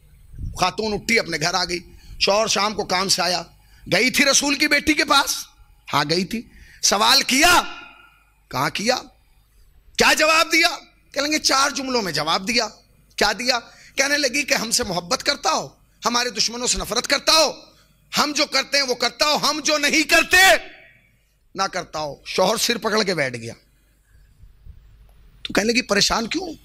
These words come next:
तो कहने लगे, क्या शिया होना इतना सख्त है? तो कहने लगी, इसमें सख्त की क्या बात है, इससे तो आसान कुछ है ही नहीं। भाई, मोहब्बत करता हो, नफरत करता हो, जो वो करते हैं, वो करता हो, जो ना करता हो,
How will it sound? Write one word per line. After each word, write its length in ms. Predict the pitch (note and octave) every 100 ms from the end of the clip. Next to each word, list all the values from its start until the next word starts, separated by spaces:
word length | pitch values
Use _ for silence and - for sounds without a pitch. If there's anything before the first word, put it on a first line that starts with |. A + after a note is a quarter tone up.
| _ - - -
तो 60 | C#3
कहने 180 | D#3 F#3
लगे, 160 | G3+
क्या 160 | A3+ A#3+
शिया 340 | - - E3+ G3+
होना 260 | G#3 A#3
इतना 280 | G#3+ - A3
सख्त 320 | A3 A#3+ - F#4
है? 60 | F4+ - _ _ _ _ _ _ _ _ _ _ - _ -
तो 80 | -
कहने 160 | C3 C3
लगी, 180 | C#3 D3
इसमें 200 | D3+ D#3
सख्त 240 | D3 -
की 120 | E3+
क्या 140 | E3 F3+
बात 260 | F#3+ A3
है, 160 | C4+ G4 - _ _ - _ _ _
इससे 200 | - -
तो 100 | G3
आसान 320 | G#3+ G#3 G3+ A#3
कुछ 220 | A3+ -
है 80 | B3
ही 80 |
नहीं। 140 | F4 A4+ - _ _ -
भाई, 80 | C4+
मोहब्बत 400 | A3 G3+ F#3 B3+
करता 280 | C4+ B3+ C#4+
हो, 140 | C#4
नफरत 340 | F3+ E3 G#3 -
करता 280 | A#3+ -
हो, 180 | D4 D#4 - _ _ _
जो 100 | -
वो 80 | A#3
करते 300 | A#3+ B3+ -
हैं, 60 | C4
वो 100 | A#3+
करता 260 | A#3+ A#3 C#4+
हो, 80 |
जो 120 | B3 G#3+
ना 120 | G3+
करता 300 | A#3 A3+ C#4+
हो, 160 | D#4